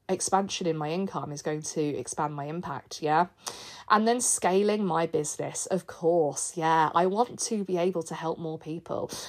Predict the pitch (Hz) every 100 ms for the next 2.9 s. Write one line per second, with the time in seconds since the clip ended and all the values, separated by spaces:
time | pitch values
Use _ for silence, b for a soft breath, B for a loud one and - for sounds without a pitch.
0 | B 180 180 170 190 202 202 175 - 151
1 | 135 - 165 160 156 156 160 139 - 160
2 | 160 151 160 - - 151 156 214